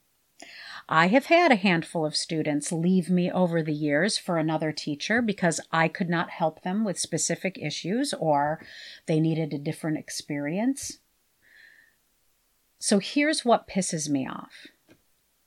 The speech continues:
Anybody, I mean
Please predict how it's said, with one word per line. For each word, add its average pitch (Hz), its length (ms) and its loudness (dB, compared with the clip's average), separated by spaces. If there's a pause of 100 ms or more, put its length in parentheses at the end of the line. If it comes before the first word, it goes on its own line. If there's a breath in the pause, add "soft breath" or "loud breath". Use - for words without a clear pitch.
(1300 loud breath)
Anybody, 240 720 8 (260)
I 247 140 8
mean 247 480 8